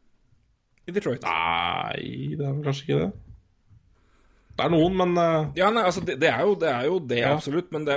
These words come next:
Speaker 1: men det er ikke, det er ikke, du tenker jo først og fremst offens-, altså, med unntak av Niklas Lidstrøm, selvfølgelig,
Speaker 2: Ja.
Speaker 1: så
Speaker 2: Ja.
Speaker 1: er det jo ofte offensive spillere, eh, som,
Speaker 2: Ja, det er sant.
Speaker 1: som er liksom legenden i Detroit.
Speaker 2: Ja. Ja.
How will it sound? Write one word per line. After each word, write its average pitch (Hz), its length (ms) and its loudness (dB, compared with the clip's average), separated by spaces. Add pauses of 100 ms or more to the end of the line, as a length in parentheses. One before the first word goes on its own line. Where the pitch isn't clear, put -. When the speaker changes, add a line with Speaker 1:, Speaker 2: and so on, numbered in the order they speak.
Speaker 1:
men 151 100 -2
det 139 80 0
er 123 140 -4
ikke, 156 200 -2 (280)
det 143 80 -4
er 131 80 -6
ikke, 165 220 -4 (1600)
du 151 60 -14
tenker 147 360 0
jo - 40 -12
først 131 240 -4
og 196 80 -6
fremst 127 240 -4
offens-, 131 460 -8
altså, 135 220 -2
med 147 260 -4
unntak 113 320 -6
av 120 80 -2
Niklas 113 320 -4
Lidstrøm, 104 340 -6
selvfølgelig, 120 540 -2
Speaker 2:
Ja. 143 80 0 (400)
Speaker 1:
så 131 100 -4
Speaker 2:
Ja. 127 60 0
Speaker 1:
er 123 60 -4
det 160 100 -2
jo 170 80 -6
ofte 151 200 -8 (460)
offensive 139 680 -6
spillere, 113 380 0 (280)
eh, 113 360 -4
som, 117 200 -4
Speaker 2:
Ja, 143 160 2
det 139 140 2
er 143 100 0
sant. 92 240 -10
Speaker 1:
som 120 160 -6
er 110 140 2
liksom 117 240 -4
legenden 123 600 -2
i 131 60 -6
Detroit. 160 480 -6 (380)
Speaker 2:
Ja. 107 240 -8 (640)
Ja. 123 160 -2